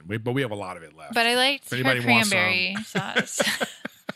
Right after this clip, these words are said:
Speaker 1: If anybody wants some, I can send you some of this stuff, and it was good. So, but, like, anyways, like, Rachel, you, she found all the, the, the, the ingredients. She bought all the ingredients and then left it in the fridge for me to do it,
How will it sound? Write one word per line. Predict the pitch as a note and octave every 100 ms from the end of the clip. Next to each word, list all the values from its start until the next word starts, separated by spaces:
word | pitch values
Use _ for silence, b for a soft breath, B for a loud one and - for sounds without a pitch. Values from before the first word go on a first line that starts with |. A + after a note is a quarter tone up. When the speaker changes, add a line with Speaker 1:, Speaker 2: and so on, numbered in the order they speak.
| _ -
Speaker 1:
If | F#3+ E3+ D3 C#3+ -
anybody | D3+ D3+ D3
wants | D#3 C#3+
some, | D3
I | C#3+
can | B2
send | D3+ C3
you |
some | B2 C3
of |
this | A#2 -
stuff, | A#2+ A2+
and | G#2+ G#2
it |
was | G#2+
good. | A#2 A2+
So, | - A#2+
but, | A#2+ A2 -
like, | A#2+
anyways, | C3 C3+ A2+ G#2 - G2+
like, | G2+
Rachel, | A2+ A2 A2 G#2
you, | A2 A2 G#2
she | - -
found | - G2+ G2
all | G2 F#2+
the, | F2+ F2 E2
the, | E2+ D#2
the, | E2+ D#2+ C#2+
the | E2+
ingredients. | E2 F#2+ F#2+ -
She | A#2+
bought | B2 B2+
all | B2
the | A2+ G#2+
ingredients | G#2 G2+ G2
and | F#2+
then | A#2
left | A2+ A2
it | A#2
in | A#2
the |
fridge | - B2+ -
for | G2+
me | F#2+
to | F#2+
do | E3
it, | B2+